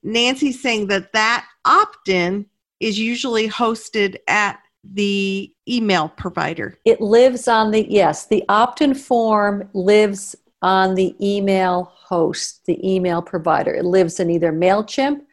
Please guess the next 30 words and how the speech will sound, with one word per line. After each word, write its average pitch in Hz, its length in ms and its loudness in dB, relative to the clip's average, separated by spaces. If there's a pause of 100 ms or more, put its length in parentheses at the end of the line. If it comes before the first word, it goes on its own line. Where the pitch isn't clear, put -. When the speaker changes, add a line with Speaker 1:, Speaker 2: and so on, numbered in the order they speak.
Speaker 2:
Aweber, 202 800 2
Constant 185 500 -4
Contact. 202 580 -4
For 190 100 -2
you, 180 240 2
it's 170 180 -4
Kajabi. 160 720 -4 (200)
So 196 200 0
that's 214 480 -2
where 220 640 2
the 208 80 -2
form 190 720 0
lives. 170 800 -2 (580)
Now, 214 280 2
what's 220 260 2
also 285 320 4
interesting 220 580 0
is 196 220 -2
that 190 280 2
as 240 460 2 (100)
this, 220 320 0 (180)
as 254 280 2
we 247 140 0
evolve 170 920 2 (180)
so 208 360 2
rapidly 175 800 0
in 180 100 -2
this 175 240 -2
online 160 560 -4
space, - 680 -6